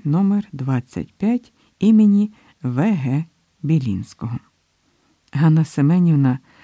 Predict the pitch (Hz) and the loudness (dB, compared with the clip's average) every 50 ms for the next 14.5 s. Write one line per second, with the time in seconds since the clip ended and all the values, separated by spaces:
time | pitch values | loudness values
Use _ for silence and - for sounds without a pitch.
0 | - - _ - 147 151 147 143 143 139 135 135 127 - - - - 139 156 185 | -20 -20 _ -6 -2 0 2 2 2 2 2 0 0 -4 -6 -8 -6 -4 -4 -4
1 | 196 190 - - _ - - 139 - 135 135 131 139 135 127 127 117 113 - - | -4 -6 -10 -16 _ -12 -12 -8 -4 -4 -2 -2 -2 -4 -4 -4 -6 -8 -10 -12
2 | - - _ _ _ _ _ _ _ _ _ _ _ _ - - 147 147 143 135 | -16 -16 _ _ _ _ _ _ _ _ _ _ _ _ -8 -4 -2 -2 0 0
3 | 165 170 175 160 - - 139 - - - - 135 - - 165 180 196 190 - - | -2 -2 -4 -4 -6 -8 -8 -8 -12 -10 -10 -10 -6 -4 -4 -4 -4 -6 -4 -2
4 | 143 127 113 120 131 131 151 185 196 170 143 131 117 127 135 131 127 123 - - | 0 0 0 0 0 0 0 0 -2 -2 -2 -2 -2 -2 -2 -2 -4 -6 -4 -4
5 | 127 113 104 101 110 - 87 - - _ _ _ _ _ _ _ _ _ _ _ | -4 -2 -4 -6 -6 -10 -12 -12 -12 _ _ _ _ _ _ _ _ _ _ _
6 | - - - - _ - 233 277 285 226 220 214 - 156 160 175 190 202 185 170 | -20 -20 -20 -14 _ 2 4 4 6 6 4 2 0 -2 0 0 0 0 0 0
7 | 151 - - 131 135 147 160 160 - - 143 135 135 135 - _ - - 135 131 | -2 -2 -4 -2 -2 -2 -2 -4 -4 -4 -4 -4 -4 -4 -8 _ -10 -6 -4 -4
8 | 127 123 123 127 131 135 131 131 127 - - 135 127 135 160 165 - - - - | -4 -2 -2 -2 0 0 -2 -4 -6 -6 -6 -6 -6 -6 -8 -12 -18 -12 -6 -4
9 | 117 113 113 120 113 - 107 104 104 101 - - _ _ _ _ _ _ _ _ | -4 -4 -4 -6 -8 -6 -6 -6 -4 -6 -8 -12 _ _ _ _ _ _ _ _
10 | _ - - - _ - _ - 180 175 165 160 151 143 - - - 135 139 143 | _ -20 -20 -20 _ -14 _ -2 0 2 2 2 0 -2 -4 -8 -8 -4 -2 0
11 | 131 127 143 147 143 135 131 127 120 123 127 120 - - 131 123 113 107 - 110 | 0 0 2 2 2 4 2 2 2 0 -2 -2 -4 -4 -4 -4 -2 -4 -6 -8
12 | 104 120 143 170 190 185 - - - 156 165 - _ _ - - _ _ _ - | -8 -4 -4 -4 -4 -6 -8 -8 -8 -8 -8 -10 _ _ -20 -20 _ _ _ -20
13 | - - 196 220 226 220 - - - - 127 127 131 131 - - 131 127 123 117 | -8 -2 -2 -2 -2 -2 -8 -10 -6 -4 -2 -2 -2 -2 -4 -4 -4 -4 -2 -2
14 | 117 110 107 107 107 - - - - - | -2 -2 -4 -6 -6 -8 -12 -14 -14 -14